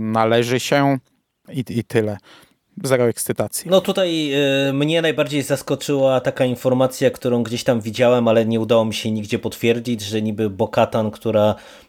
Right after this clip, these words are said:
Speaker 2: się też w tym, y, teaserze pojawiała, ma być, y, główną przeciwniczką. Może to jest związane właśnie z tym wątkiem Darksabera, y, i, i tym, kto ma rządzić w zasadzie Mandalorą. Ja tego nie kupuję,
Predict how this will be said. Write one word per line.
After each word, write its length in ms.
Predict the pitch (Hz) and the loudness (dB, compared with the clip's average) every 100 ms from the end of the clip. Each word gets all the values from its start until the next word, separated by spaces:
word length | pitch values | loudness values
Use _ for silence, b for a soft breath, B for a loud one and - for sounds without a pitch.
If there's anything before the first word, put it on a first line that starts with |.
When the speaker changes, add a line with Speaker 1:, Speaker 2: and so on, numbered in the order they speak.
| 107 107 | -8 -6
Speaker 2:
się 140 | - | -4
też 160 | - 107 | -6 -6
w 60 | - | -4
tym, 240 | 117 110 | -2 -2
y, 280 | 104 104 104 | -2 -2 -2
teaserze 400 | - 104 113 113 | -4 -4 -2 -4
pojawiała, 640 | 110 113 107 107 110 113 107 | -2 0 0 2 4 4 4
ma 200 | 107 104 | 2 2
być, 400 | 110 110 - 117 110 107 107 | -2 -4 -8 -4 -2 0 -2
y, 40 | |
główną 400 | 101 117 110 113 | 0 0 2 0
przeciwniczką. 840 | - - 127 156 180 - 151 139 123 120 | -2 -4 -4 0 0 2 2 2 -2 -6
Może 480 | 120 127 156 147 | 0 2 2 0
to 100 | - | 0
jest 140 | 127 110 | -2 0
związane 480 | 117 123 120 120 113 | 0 2 4 2 2
właśnie 400 | 117 - 117 110 | 2 0 -4 -6
z 120 | - | -6
tym 300 | 117 113 107 | -4 -2 0
wątkiem 460 | 117 117 - 113 | 0 0 0 -2
Darksabera, 840 | 104 117 - 131 117 117 123 120 117 B B B B B | 2 0 0 0 2 2 4 4 2 B B B B B
y, 40 | 117 117 113 110 110 | 0 2 2 2 -2
i, 340 | 104 113 120 | -6 -6 -6
i 60 | 113 | 0
tym, 200 | 127 107 | 0 -2
kto 440 | - 123 117 113 | 0 4 4 4
ma 140 | 110 113 | 2 0
rządzić 420 | 123 117 110 101 | 0 -2 -4 -6
w 60 | |
zasadzie 520 | 104 107 123 107 113 107 | -6 -2 0 0 0 0
Mandalorą. 840 | 110 107 107 117 123 151 156 160 B B B B B _ _ _ | 0 2 4 4 4 2 0 -4 B B B B B _ _ _
Ja 440 | 135 156 151 - _ _ _ - | -4 2 2 0 _ _ _ -2
tego 640 | 131 107 120 117 117 113 | 0 0 2 4 4 2
nie 260 | 110 107 104 | 0 -4 -6
kupuję, 800 | - 113 175 165 160 147 131 | -8 -4 0 4 4 4 2